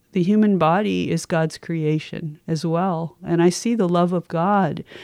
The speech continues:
expressed through nature and through people, and I want to extend the love of God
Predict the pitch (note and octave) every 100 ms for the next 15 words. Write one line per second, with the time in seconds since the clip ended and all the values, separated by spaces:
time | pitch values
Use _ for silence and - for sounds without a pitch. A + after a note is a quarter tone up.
0 | - - F3+ - - F3 - - G3+ A3
1 | E3+ F3 G#3+ - F3 E3+ - D#3 D#3 F3+
2 | E3+ A3+ B3+ E3+ D3+ C#3 E3+ E3+ F3 F3
3 | E3 F3 E3 - - A3 C4 A3 E3 D3+
4 | D3+ D3 - D#3+ D3+ D3+